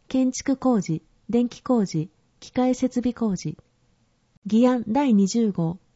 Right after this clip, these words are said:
工事請負契約の締結、屋内運動場。賛成全員で可決。場所、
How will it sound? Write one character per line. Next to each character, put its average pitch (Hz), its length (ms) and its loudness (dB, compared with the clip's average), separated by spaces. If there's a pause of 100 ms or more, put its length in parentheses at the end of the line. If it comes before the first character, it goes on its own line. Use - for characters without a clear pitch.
(280)
工 285 220 2
事 214 260 2
請 240 220 2
負 247 160 2
契 254 180 2
約 208 220 0
の 170 120 2
締 185 220 -2
結、 175 400 -8 (400)
屋 220 220 0
内 262 260 2
運 233 200 2
動 220 200 0
場。 196 320 -4 (440)
賛 277 260 -4
成 269 240 2
全 269 320 0
員 240 140 2
で 175 220 0
可 185 100 -6
決。 180 420 -6 (760)
場 208 120 0
所、 214 260 -2